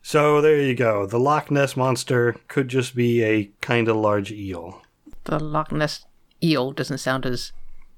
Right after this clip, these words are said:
Speaker 2: interesting, though.
Speaker 1: No. <laughs> Maybe it's a monster eel.
Speaker 2: Hmm.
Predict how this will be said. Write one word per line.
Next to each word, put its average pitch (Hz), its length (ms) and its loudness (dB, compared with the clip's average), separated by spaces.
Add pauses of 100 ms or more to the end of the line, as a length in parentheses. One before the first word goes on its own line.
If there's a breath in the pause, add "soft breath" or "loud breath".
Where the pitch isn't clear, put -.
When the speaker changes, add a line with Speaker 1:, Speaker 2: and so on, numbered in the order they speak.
Speaker 2:
interesting, 123 420 -4
though. 120 260 -4
Speaker 1:
No. 95 440 -8 (160)
<laughs> - 800 -10
Maybe 135 240 -4
it's 175 100 -2
a 190 60 0
monster 175 440 0
eel. 98 440 -8 (640)
Speaker 2:
Hmm. 403 120 -2